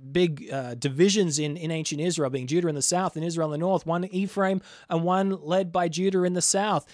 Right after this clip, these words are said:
And they often didn't get along together. And it's only in certain periods that they do come together,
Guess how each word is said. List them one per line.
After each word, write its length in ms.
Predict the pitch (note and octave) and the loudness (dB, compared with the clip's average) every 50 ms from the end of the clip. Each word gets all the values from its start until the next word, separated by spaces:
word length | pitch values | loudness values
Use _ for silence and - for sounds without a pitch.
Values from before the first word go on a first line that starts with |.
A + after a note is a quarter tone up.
| - - - | -20 -20 -6
And 160 | - E3+ F3+ F#3+ | -4 0 2 4
they 140 | F#3+ F#3+ | 4 4
often 720 | F#3 - D3+ D#3+ G#3+ D#4+ - - - B3+ F#3+ C#3 A#2+ A2 - - _ _ - | 2 2 2 4 4 4 4 2 0 0 0 0 -2 -8 -14 -18 _ _ 2
didn't 240 | - G#3+ A3 A3 A3 | 4 4 4 4 2
get 180 | G3 A3+ A3+ A3 | 2 2 2 4
along 360 | G#3+ G#3 G#3+ A3+ C4+ D#4 D4+ | 2 0 0 -2 -2 -4 -4
together. 500 | - C#4 F#3+ E3+ D3 C3 A#2 A2 G#2 - _ _ _ _ _ _ - | -4 -4 -2 -2 -2 -2 -4 -8 -18 -20 _ _ _ _ _ _ -6
And 120 | F#3+ G3+ | -4 -4
it's 140 | G#3+ F#3+ - - - | -4 -4 -6 -6 -4
only 480 | G3 G#3 B3+ D4+ E4 E4 C4 G3+ F3 D#3+ | 0 2 2 2 2 2 0 0 0 0
in 100 | D3 C#3+ | 0 0
certain 460 | - - G3 G3 G#3 G3+ G3 F3+ D#3+ | 2 2 2 2 2 0 -2 -2 -2
periods 680 | - - - G3 A3 A#3 G#3+ F3+ D#3+ C#3 C3+ C3 - - | -4 -2 0 2 2 4 2 2 0 -2 -2 -4 -6 -6
that 160 | - E3 - | -8 -8 -4
they 140 | F3+ E3 D#3 | -4 -4 -2
do 300 | C3+ - G#3+ A#3+ B3 - | 0 0 2 2 0 0
come 260 | - - G#3+ G3+ G3 | 0 -2 -2 -2 -2
together, 720 | - F3+ D#3 C3 B2+ E3+ E3+ E3 C#3+ B2+ A2 A#2 C3+ | -2 -4 -2 -2 0 0 0 0 -2 -6 -12 -14 -16